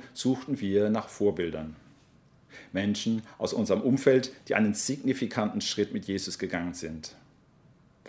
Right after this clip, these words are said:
Es war gar nicht so einfach, aber schließlich fanden wir drei Paare, welche wir besuchten und in, und im Hinblick auf ihre Veränderungen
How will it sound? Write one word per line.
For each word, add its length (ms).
Es 100
war 80
gar 140
nicht 160
so 140
einfach, 500
aber 160
schließlich 360
fanden 300
wir 120
drei 400
Paare, 720
welche 240
wir 120
besuchten 640
und 200
in, 240
und 260
im 80
Hinblick 500
auf 160
ihre 180
Veränderungen 840